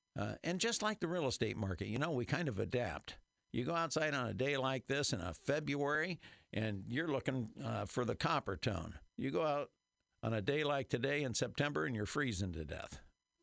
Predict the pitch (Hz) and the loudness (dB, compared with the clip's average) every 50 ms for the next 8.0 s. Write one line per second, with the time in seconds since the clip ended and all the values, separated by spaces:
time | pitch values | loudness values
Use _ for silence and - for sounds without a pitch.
0 | _ _ _ _ _ _ _ _ _ _ _ _ - 101 123 - - - 151 - | _ _ _ _ _ _ _ _ _ _ _ _ -6 -4 -4 -2 -2 -2 -2 -2
1 | - - 80 80 73 - - - - - 87 - - _ - 82 82 87 98 101 | -2 -2 -2 -2 -4 -6 -8 -8 -4 -4 -4 -4 -6 _ -4 -2 -2 0 -2 -2
2 | - - - _ _ _ _ _ _ _ - 135 - - - - - - - 165 | -4 -8 -12 _ _ _ _ _ _ _ -4 -4 -4 -4 -10 -14 -10 -2 -2 0
3 | 202 175 - - 247 214 - 139 131 123 127 151 - - - - - - - - | 0 0 0 0 0 0 0 0 0 0 -2 -2 -4 -10 -14 -14 -16 -18 -6 -2
4 | - 240 311 285 165 143 156 135 - 175 160 151 - - 170 160 165 151 147 170 | 0 0 0 0 0 0 0 0 0 0 0 0 0 0 0 0 0 0 0 0
5 | 226 220 170 135 - 131 123 139 131 - - - - - - - - 113 120 110 | 0 0 0 0 2 2 2 0 -2 -4 -8 -14 -14 -16 -14 -4 -2 0 0 0
6 | 101 92 - - 120 135 190 226 202 165 143 123 107 120 117 120 120 117 123 123 | 0 -2 -2 0 2 2 2 2 2 2 2 2 2 2 2 4 4 2 2 2
7 | 117 113 113 113 127 151 147 123 131 127 127 120 110 104 113 120 117 123 131 | 2 2 2 2 2 2 2 2 2 2 2 0 0 2 2 4 2 2 0